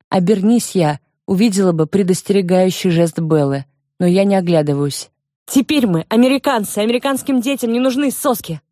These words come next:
На одном дыхании с жаром выпаливаю я, забрасывая вверх, словно праздничное конфетти,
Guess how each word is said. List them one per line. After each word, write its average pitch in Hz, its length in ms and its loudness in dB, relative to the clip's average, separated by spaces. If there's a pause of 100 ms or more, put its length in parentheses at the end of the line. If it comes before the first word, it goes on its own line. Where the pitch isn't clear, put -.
(280)
На 190 180 2
одном 220 380 2
дыхании 214 640 0
с 185 40 2
жаром 196 460 2
выпаливаю 175 760 0
я, 165 260 0 (200)
забрасывая 190 760 0
вверх, 185 340 0
словно 190 420 0
праздничное 185 680 0
конфетти, 214 680 0